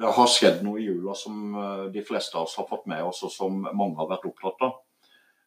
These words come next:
Eh, vi hadde, eh, en som gikk bort, eh, første juledag, Ari Behn. Og, eh, eh,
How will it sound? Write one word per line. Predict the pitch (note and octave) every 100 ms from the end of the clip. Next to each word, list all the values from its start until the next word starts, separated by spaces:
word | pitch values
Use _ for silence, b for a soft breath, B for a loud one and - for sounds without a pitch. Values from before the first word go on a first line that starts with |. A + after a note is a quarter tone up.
| -
Eh, | G2+ G2+ G2 F#2+ F#2 F#2+
vi | G2 G#2
hadde, | G2 F#2 D#2+ F2
eh, | F2+ F#2 F#2 F#2 F2+ F2 F2 E2+ D#2 D2+ _ _ _ -
en | F#2 F2+
som | G2
gikk | G2+ F#2+ G#2
bort, | G#2 _ _ G2+
eh, | G2+ G2 F#2+ -
første | - -
juledag, | F#2+ F2 G2 A#2+ - -
Ari | F#2+ F#2 G2
Behn. | G2 B3 B2 - _ _ _ _ _ -
Og, | F#2+ F#2 F#2+ F#2+
eh, | F#2 F#2 F#2 F2+ F2+ F2 D#2+ B1+ - _ _ _ _ _ _ _ F2+
eh, | F#2 F2 E2+ D2